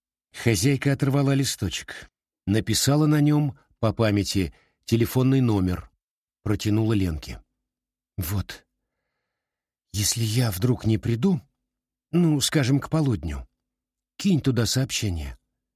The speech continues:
Только два слова. У Марьяны не получилось". "Как это не придёшь?"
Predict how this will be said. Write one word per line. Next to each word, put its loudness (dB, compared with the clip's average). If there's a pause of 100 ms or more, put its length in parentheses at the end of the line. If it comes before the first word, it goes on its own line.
(240)
Только 2
два 2
слова. -2 (120)
У 2
Марьяны 2
не 2
получилось". -6 (1040)
"Как 2
это 2
не 4
придёшь?" 0